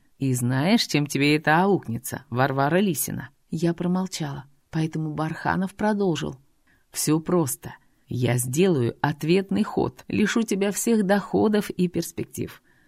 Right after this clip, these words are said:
А если будет совсем скверное настроение, то и репутации. В конце концов, это приведет к тому, что тебя лишат родительских прав,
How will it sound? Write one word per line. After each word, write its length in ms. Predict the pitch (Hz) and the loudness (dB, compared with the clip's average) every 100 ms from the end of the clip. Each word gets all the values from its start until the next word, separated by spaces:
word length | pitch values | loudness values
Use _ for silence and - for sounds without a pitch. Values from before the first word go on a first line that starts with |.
| _ | _
А 100 | - | 0
если 280 | 135 190 - | 2 2 2
будет 300 | 165 165 160 | 0 0 0
совсем 360 | 165 165 180 170 | 0 2 0 -2
скверное 500 | - 160 175 151 143 | 0 4 4 4 0
настроение, 720 | 147 - 151 165 240 180 131 | -2 -2 0 2 4 2 0
то 140 | 127 151 | 2 4
и 120 | 175 | 4
репутации. 840 | 165 165 - 120 - - 151 143 _ _ | 4 -2 -6 -6 -6 -8 -8 -12 _ _
В 40 | |
конце 320 | - 139 - 156 | 0 0 0 0
концов, 420 | 147 156 202 175 | 0 0 0 0
это 180 | 147 147 | -2 -2
приведет 460 | 156 160 160 170 | 0 2 2 2
к 80 | - | 0
тому, 280 | 156 175 233 | 0 2 2
что 180 | - 143 | -2 -4
тебя 300 | 147 156 147 | -2 0 0
лишат 400 | 139 - 220 143 | 0 0 0 0
родительских 800 | 160 160 208 190 185 - - | 0 0 0 0 -2 -4 -6
прав, 360 | - 151 123 | -2 -2 -2